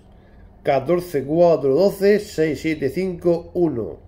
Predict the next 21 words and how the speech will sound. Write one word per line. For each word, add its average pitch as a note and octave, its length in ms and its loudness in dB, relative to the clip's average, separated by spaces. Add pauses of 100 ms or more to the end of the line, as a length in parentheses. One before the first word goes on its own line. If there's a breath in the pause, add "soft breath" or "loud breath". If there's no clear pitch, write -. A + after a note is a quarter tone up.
Y B2+ 80 -8
una B2+ 120 -4
bolsica. B2 600 -6 (1400 soft breath)
Nada, B2+ 580 -2
no C#3+ 260 -4
tenemos C#3+ 420 -4
nada A#2 340 -2
aquí A2 100 -6
tampoco. G2 440 -10 (1400 loud breath)
Vamos A3 320 2
por G#3 140 4
el F#3+ 100 8
último A3+ 420 2
sordo A3 400 2
de G#3 140 4
tu E3 140 -4
vida. D#3 520 0 (1200)
El F3+ 120 0
último C3+ 420 -4 (640)
que C3 120 -4
tenemos C#3 400 -4